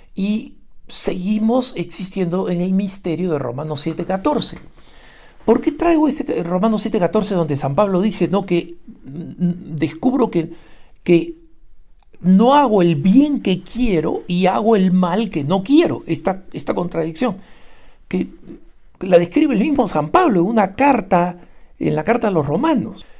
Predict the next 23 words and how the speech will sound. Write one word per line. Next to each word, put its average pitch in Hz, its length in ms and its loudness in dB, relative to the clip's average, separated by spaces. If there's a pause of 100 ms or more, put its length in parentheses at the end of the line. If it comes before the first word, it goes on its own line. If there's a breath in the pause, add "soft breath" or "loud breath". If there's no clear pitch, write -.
(120 soft breath)
Lo 190 140 2
digo 311 240 6
porque 196 460 -2
una, 208 760 2
una 196 220 0
hermana, 175 720 0 (460)
eh, 156 380 0
a 151 100 2
través 180 240 0
de 190 80 0
redes 190 240 -2
sociales 175 480 0
me 165 100 -2
preguntó 151 500 -2
por 190 200 -2
un 190 160 -4
grupo 190 240 -2
musical 160 560 -2
que 175 140 -6
se 147 100 -8
llama 165 300 -2 (340 loud breath)
Arpa 202 520 4
Dei, 156 520 -2